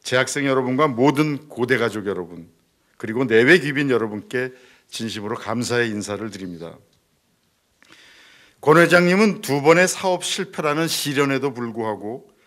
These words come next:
개척과 불굴의 정신으로 굳건히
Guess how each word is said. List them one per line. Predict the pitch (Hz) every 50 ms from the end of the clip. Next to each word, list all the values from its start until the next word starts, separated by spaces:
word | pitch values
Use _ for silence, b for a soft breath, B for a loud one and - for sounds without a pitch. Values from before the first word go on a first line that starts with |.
| b b b b b b b
개척과 | - - 147 135 - - 170 165 170 170 - 180 175 180 175 180
불굴의 | - - - 143 156 156 151 143 151 151 156 160 160 160 156 160
정신으로 | - - 131 139 139 - 135 131 131 120 131 143 147 151 147 B B B B B B B B
굳건히 | - - 151 - - - - 180 170 160 170 175 170 151 123